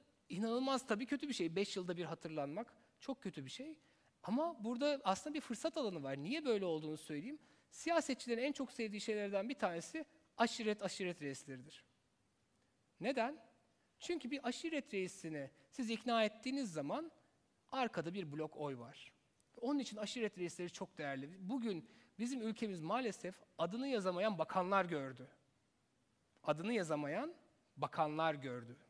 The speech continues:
Tamam mı? Bu kadar, bu kadar net. E, o zaman demek ki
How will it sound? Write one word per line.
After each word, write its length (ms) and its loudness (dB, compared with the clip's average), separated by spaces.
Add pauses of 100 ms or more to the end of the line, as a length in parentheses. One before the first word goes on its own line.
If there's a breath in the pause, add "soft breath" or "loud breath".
(240)
Tamam 260 -4
mı? 60 -4
Bu 60 0
kadar, 320 4 (500 soft breath)
bu 60 -4
kadar 360 4
net. 220 -6 (580 soft breath)
E, 100 -2
o 120 0
zaman 420 -2 (380)
demek 380 0
ki 220 -6